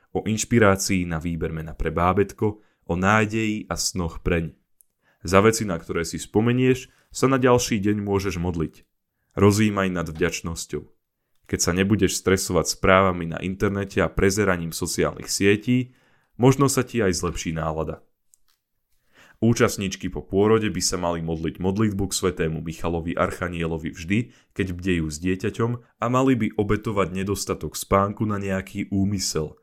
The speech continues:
možno za tých, za ktorých sa nik nemodlí.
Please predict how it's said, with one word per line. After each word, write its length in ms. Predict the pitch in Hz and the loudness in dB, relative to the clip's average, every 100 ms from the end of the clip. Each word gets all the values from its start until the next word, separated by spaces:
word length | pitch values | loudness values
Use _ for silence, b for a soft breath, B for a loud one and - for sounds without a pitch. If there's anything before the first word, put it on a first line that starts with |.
| b b 104 | b b 4
možno 400 | 120 123 101 85 | 4 4 0 0
za 160 | 98 | 0
tých, 320 | - 104 104 85 | -2 -8 -8 -6
za 100 | 85 | -6
ktorých 400 | 85 95 87 85 | -4 -2 -2 -4
sa 160 | - 78 | -8 -8
nik 160 | 82 | -8
nemodlí. 640 | 87 82 82 80 80 - | -6 -4 -6 -4 -6 -8